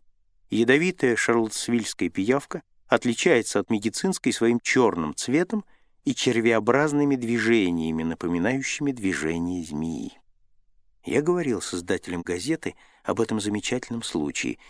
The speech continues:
и, между прочим, спросил его, почему фамилия покойного напечатана без "е", Бедло. "Вероятно, у вас есть какие-нибудь основания", заметил я, "но я всегда предполагал,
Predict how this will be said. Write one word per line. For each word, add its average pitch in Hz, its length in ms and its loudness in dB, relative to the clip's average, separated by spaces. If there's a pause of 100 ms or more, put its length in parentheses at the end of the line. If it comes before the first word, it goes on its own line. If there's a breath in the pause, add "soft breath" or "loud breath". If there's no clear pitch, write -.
(160 soft breath)
и, 117 60 0
между 131 260 2
прочим, 180 340 0
спросил 180 580 0
его, 85 320 0 (120)
почему 214 400 0
фамилия 143 680 -2
покойного 180 640 -2
напечатана 160 680 -4
без 123 400 -2 (420 soft breath)
"е", 104 480 -2 (680)
Бедло. 120 520 -2 (580)
"Вероятно, 101 540 -2
у 117 240 0
вас 73 220 -4
есть 82 220 -2
какие-нибудь 85 600 -4
основания", 98 600 -2
заметил 78 400 -4
я, 71 220 -2 (240 loud breath)
"но 98 220 0
я 113 240 2
всегда 147 400 0
предполагал, 117 680 2